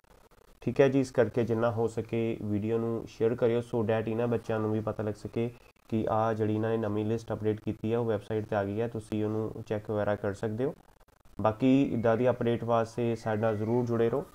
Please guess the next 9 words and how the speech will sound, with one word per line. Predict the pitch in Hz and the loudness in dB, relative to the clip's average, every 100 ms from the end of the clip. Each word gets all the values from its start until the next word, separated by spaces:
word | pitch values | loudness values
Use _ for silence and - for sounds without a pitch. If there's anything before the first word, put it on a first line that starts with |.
| - | -10
ਇੱਦਾਂ | 107 107 | -6 -2
ਦੀਆਂ | 104 110 | 0 -2
ਹੋਰ | 110 110 107 | 0 2 4
ਵੀ | 117 120 123 - - - - - - 117 | 4 2 0 -6 -20 -20 -20 -20 0 2
ਅਪਡੇਟਸ | 110 117 123 123 - - | 4 4 4 0 -16 -2
ਬੋਰਡ | 113 113 | 2 4
ਦਿੰਦਾ | 107 107 117 | 4 4 4
ਰਹਿੰਦਾ | 123 120 | 4 2
ਹੈ। | 127 | -2